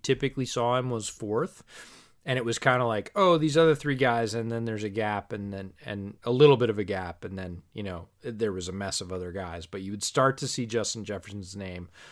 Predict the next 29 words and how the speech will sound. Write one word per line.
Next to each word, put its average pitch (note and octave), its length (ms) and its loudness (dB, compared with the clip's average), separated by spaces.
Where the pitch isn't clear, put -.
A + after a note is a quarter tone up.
fourth, G2 540 -2
fifth, F#2+ 300 -2
sixth, - 640 -6
seventh, F2 480 -6
right D#3+ 200 2
in D#3+ 120 4
that B2+ 200 2
range. F#2 460 -8
And B2 140 -2
to A#2 60 2
have A#2+ 180 2
that A#2+ 260 0
guy A2+ 300 0
come A2 180 -8
in G#2 380 -4
and, G2 420 -6
again, G#2+ 600 0
come C3 160 0
into D3+ 300 4
an C#3+ 60 4
established A2+ 760 0
receiving A#2+ 400 -4
rotation. G#2+ 440 -2
Adam C3 280 -2
Thielen C#3 340 2
is G#2+ 180 -2
a, G2 360 -2
is F2 220 -10
a F2 380 -10